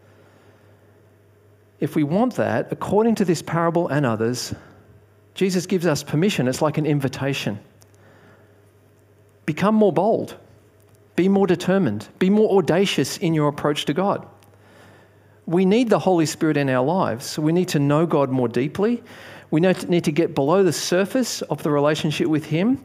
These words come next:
We need to have rivers of living water flowing from within us.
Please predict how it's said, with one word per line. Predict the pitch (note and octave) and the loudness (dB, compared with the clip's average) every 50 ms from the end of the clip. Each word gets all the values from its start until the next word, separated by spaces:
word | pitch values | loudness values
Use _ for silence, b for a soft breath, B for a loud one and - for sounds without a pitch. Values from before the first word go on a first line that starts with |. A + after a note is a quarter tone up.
| B B B B B B | B B B B B B
We | F3 D#3+ | 0 2
need | F3+ G3 F#3+ - | 2 2 2 2
to | E3+ | 2
have | E3+ D3 C3+ | 2 2 4
rivers | C#3+ E3 G3 G3+ G#3+ G3 D#3 | 4 4 4 4 4 2 2
of | E3 D3+ C#3 | 2 2 2
living | E3 D#3+ D#3 D3+ C#3 C#3 | 2 2 2 2 2 0
water | D3 E3 F3+ D#3+ | 0 0 0 0
flowing | D3 - - D#3 D3+ D#3 D#3 D3+ | -2 -2 -2 0 0 2 2 0
from | C#3 - - C#3 B2+ | -2 -2 -4 -2 -2
within | B2+ B2 B2 C#3 D3+ | 0 0 0 0 0
us. | F#3 A3+ C4 C4+ - - - - | 0 0 0 -2 -4 -8 -10 -12